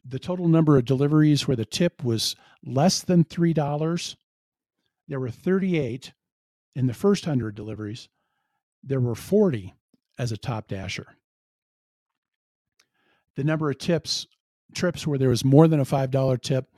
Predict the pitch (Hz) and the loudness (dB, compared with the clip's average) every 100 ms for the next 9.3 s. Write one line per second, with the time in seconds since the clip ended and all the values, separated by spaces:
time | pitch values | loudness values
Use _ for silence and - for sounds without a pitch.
0 | _ _ _ - 123 - 190 180 - 165 | _ _ _ -12 -12 -6 -6 -6 -4 -2
1 | 151 151 139 _ _ _ _ _ _ _ | 0 0 -2 _ _ _ _ _ _ _
2 | _ _ _ 143 135 131 131 123 131 131 | _ _ _ -10 -6 -4 -4 0 2 4
3 | 151 151 139 131 - 123 120 - 123 - | 2 0 -2 -6 -4 -4 -4 -4 -6 -6
4 | 120 117 - 151 180 - 143 117 113 113 | -10 -12 -10 -10 -8 -8 -4 -4 -6 -10
5 | 110 - 123 110 - 104 104 - - - | -14 -12 -12 -12 -14 -14 -12 -12 -12 -6
6 | 156 139 135 - - _ _ _ _ - | -2 2 0 -2 -18 _ _ _ _ -8
7 | 180 202 220 214 180 170 170 147 139 120 | 0 4 4 6 6 6 4 2 0 0
8 | 117 113 107 139 117 110 123 110 - 113 | -2 -4 -6 -8 -8 -8 -8 -8 -8 -6
9 | 110 - 113 | -6 -8 -10